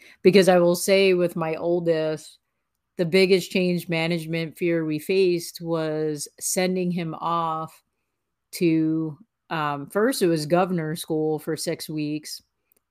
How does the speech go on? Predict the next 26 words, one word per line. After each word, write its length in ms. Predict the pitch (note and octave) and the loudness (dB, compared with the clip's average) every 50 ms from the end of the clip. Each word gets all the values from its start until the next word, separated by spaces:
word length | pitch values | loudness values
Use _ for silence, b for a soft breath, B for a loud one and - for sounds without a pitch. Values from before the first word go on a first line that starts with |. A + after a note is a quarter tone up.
| _ | _
And 120 | E3 D3+ D#3+ | -6 0 2
that 200 | F3 F#3 - - | 2 2 2 2
pretty 240 | - G#3 F#3+ G3 F3+ | 0 2 2 2 2
much 280 | F3+ E3+ E3+ E3+ E3+ D#3+ | 2 0 0 -2 -4 -2
boosted 260 | D#3 E3+ F3 E3+ - | 0 0 0 0 -2
my 140 | F3 D#3+ D#3 | -6 -8 -8
confidence 580 | - E3 D3+ D#3 D#3 E3 D#3 D#3+ D#3 D3 D3 - | -6 -4 -4 -4 -4 -4 -4 -6 -6 -6 -6 -6
that 200 | D#3 D3+ D3+ - | -6 -4 -4 -4
he 140 | E3 F#3+ | -4 -4
might 280 | F#3 F#3 F#3+ F#3+ F#3+ F3+ | -2 0 2 2 2 2
be 120 | F3 E3 D#3+ | 2 2 2
able 120 | D#3 D3+ | 0 -2
to 80 | D#3 D#3 | -4 -4
do 180 | D3+ D#3 D3+ | -4 -4 -4
a 40 | D3 | -4
semester 520 | D3 - E3+ D3 D3 C#3+ C#3 - D3 C3+ C#3 | -4 -6 -6 -8 -8 -8 -8 -8 -6 -6 -6
at 100 | C3+ - | -6 -4
college 480 | C3+ C3 B2+ A#2+ B2 - - - - D#4+ | -4 -4 -2 -4 -4 -4 -4 0 2 4
<laughs> 280 | G4 D4+ C4+ A3+ - | 6 6 6 6 8
away 320 | C4 C4 C4 - - B3 A#3+ | 8 6 6 6 6 4 4
from 280 | - - B3 A3 A3 G#3+ | 4 6 6 6 8 8
home. 400 | A3 G#3+ F#3+ F3 E3 E3+ E3+ - _ - - - _ - - - _ _ - - _ _ _ _ _ B B B B B B B B B B B B B B | 8 8 6 6 4 2 -2 -4 _ -16 -18 -18 _ -14 -14 -14 _ _ -20 -20 _ _ _ _ _ B B B B B B B B B B B B B B
He 180 | - D#4+ E4+ | 6 8 8
survived 520 | E4 - E4+ D#4 C4 B3+ A#3+ A#3 A#3+ A#3+ A3+ | 8 8 6 8 8 8 8 8 8 6 4
six 300 | - A#3 A3+ G#3+ - - | 4 2 2 2 2 0
weeks. 480 | G3 F#3+ F#3+ G3 G3 G3+ A3 - - | 2 4 4 4 4 2 0 -4 -8